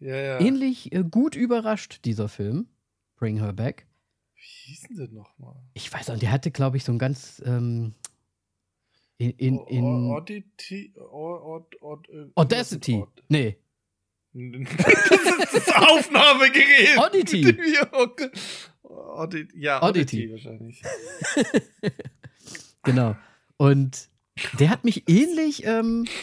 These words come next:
Speaker 2: abgeholt, also überrascht gut.
Speaker 1: Okay.
Speaker 2: Also den kann ich dir auf jeden Fall empfehlen, mal anzuschauen. Weil der nicht so auf,
Speaker 1: Ist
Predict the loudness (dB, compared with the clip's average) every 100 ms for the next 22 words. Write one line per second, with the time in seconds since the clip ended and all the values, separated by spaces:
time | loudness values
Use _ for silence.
0 | -16 -12 -6 -4 -2 0 0 0 -2 2
1 | 2 2 -2 _ -14 -12 -10 -4 0 2
2 | 2 0 -2 -2 0 2 2 -2 -10 _
3 | _ _ 0 2 2 2 0 -2 -2 -2
4 | 0 -2 -2 -2 -2 0 0 0 -2 -2
5 | -2 -2 -6 _ _ _ _ _ _ _
6 | _ _ _ _ _ _ _ 0 2 2
7 | 2 0 0 0 0 -2 -8